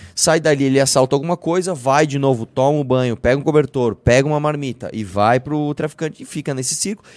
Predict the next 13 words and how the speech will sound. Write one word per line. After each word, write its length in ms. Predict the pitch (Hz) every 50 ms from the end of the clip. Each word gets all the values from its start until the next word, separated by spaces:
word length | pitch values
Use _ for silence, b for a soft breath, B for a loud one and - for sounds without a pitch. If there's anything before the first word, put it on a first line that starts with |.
| b b b
E 100 | 214 202
quem 220 | - - 226 226
sustenta 480 | - - 175 - - 165 160 - 185 180
isso? 180 | 180 - -
Nós 280 | - - 160 156 156 -
com 120 | - 165
os 80 | 165 151
nossos 300 | 151 151 147 147 147 143
impostos, 500 | 151 135 - 127 117 104 - - - -
né? 180 | 101 98 107 110
A 60 | 98
Secretaria 460 | - 101 95 107 - 110 110 117 117
de, 280 | 107 101 110 110 95